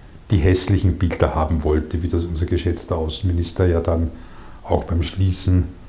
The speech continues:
sogenannten Schließen der Balkanroute gesagt hat, es wird nicht ohne hässliche Bilder gehen. Äh, wenn ich menschenrechtsfeindliche, asylwerberfeindliche, fremdenfeindliche Politik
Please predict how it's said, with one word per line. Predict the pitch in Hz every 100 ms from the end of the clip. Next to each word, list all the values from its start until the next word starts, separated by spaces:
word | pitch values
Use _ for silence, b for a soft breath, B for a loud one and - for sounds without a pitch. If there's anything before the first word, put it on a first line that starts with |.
| B B B B
sogenannten | - 90 87 87 - 95
Schließen | - 98 101
der | 85
Balkanroute | - 87 98 90 85 -
gesagt | - 95 87 87 -
hat, | 90
es | 85
wird | 85
nicht | 90
ohne | 85 82
hässliche | 85 - 90
Bilder | 85 85 95
gehen. | 101 90 95 95 B B B B B -
Äh, | - 90 90 95 95 - - 90
wenn | 87 87
ich | 90 87 - - - - - - - - - - - 90 87
menschenrechtsfeindliche, | 90 92 - 101 92 - - - 80 90 101 101 95 - 98
asylwerberfeindliche, | 87 - 101 95 92 87 92 - 85 85 87 87 98
fremdenfeindliche | - 85 87 98 90 87 85 85 85 85
Politik | 92 87 85 87